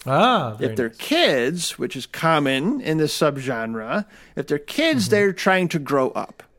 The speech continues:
Speaker 2: to escape childhood, right? And this
Speaker 1: Right.
Speaker 2: often includes some kind of sexual maturity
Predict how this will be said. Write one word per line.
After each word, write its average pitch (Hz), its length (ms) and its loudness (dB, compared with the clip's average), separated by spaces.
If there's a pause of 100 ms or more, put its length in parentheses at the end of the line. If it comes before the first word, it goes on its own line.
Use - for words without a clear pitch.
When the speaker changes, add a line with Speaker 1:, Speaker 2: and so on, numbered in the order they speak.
(580)
Speaker 2:
to 127 100 -6
escape 220 560 0 (100)
childhood, - 800 -4 (180)
right? 131 440 -8 (1600)
And 147 100 2
this 147 140 0
Speaker 1:
Right. 160 100 0
Speaker 2:
often 196 280 4
includes 170 440 2
some 175 320 2
kind 156 360 0
of 139 420 -2 (160)
sexual 139 960 0
maturity 120 600 -4